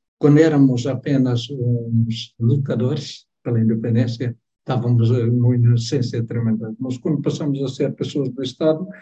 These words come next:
muitas vezes o Estado come-nos, o Estado mata as pessoas, mata os sonhos.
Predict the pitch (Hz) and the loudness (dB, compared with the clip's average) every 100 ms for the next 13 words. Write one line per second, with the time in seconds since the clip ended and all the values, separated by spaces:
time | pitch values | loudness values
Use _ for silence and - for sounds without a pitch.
0 | - - - 151 143 147 139 143 139 139 | -20 -20 -4 -2 2 0 2 0 0 -2
1 | - 156 131 117 - 175 143 113 - - | -2 -4 -2 -4 0 4 4 4 2 -4
2 | - _ _ _ _ 120 117 151 127 123 | -12 _ _ _ _ -6 -4 -2 0 2
3 | 143 139 131 117 - - 117 135 143 127 | 0 0 -4 -6 -8 -6 -2 0 0 -2
4 | 117 139 113 98 - | -4 -4 -4 -6 -14